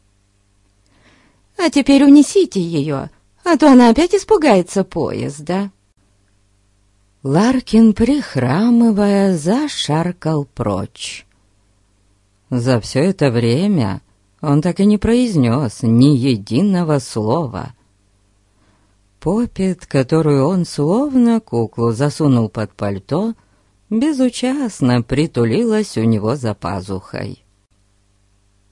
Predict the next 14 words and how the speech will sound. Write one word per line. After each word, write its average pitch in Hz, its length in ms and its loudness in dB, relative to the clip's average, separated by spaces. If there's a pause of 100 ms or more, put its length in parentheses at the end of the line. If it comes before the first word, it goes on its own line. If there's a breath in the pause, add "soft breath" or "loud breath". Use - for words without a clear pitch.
(120)
Гун 175 800 4
все - 300 0
еще 175 400 4
держал 156 680 2
в 107 120 -4
руках 117 560 -2 (140)
записную 127 840 0
книжку. 135 800 0 (840)
Ему 127 320 2
явно 135 400 2
не 202 160 4
терпелось 127 760 -2
составить 127 720 -2
протокол. 120 840 -4